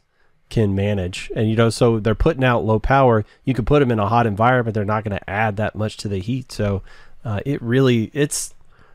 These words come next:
uh, I've put them in places where you absolutely shouldn't have put 'em, you know, so they really are good in those kind of rough industrial environments or, you know, kind of outdoor environments.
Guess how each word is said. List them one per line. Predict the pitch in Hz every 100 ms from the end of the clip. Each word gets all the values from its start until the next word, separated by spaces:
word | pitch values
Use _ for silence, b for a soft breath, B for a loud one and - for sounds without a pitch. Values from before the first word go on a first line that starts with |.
| b
uh, | 107 104 -
I've | 156 -
put | 208 170
them | 135
in | 117
places | - 127 120 110
where | 107
you | 107 107
absolutely | 110 107 107 95
shouldn't | 95 - 92 92 -
have | 95 95 87 -
put | 104 92
'em, | 90
you | 95
know, | 95
so | -
they | 110 113 110 -
really | 127 127
are | 113 110
good | 107 104
in |
those | 101 98
kind | - 104
of | 95 98
rough | 104 95 -
industrial | 95 98 - 101 92
environments | 90 87 92 92 95 87
or, | 87 - B B B B -
you | 101
know, | 98 -
kind | 101
of |
outdoor | 95 95 - 98 95
environments. | 92 90 90 95 92 -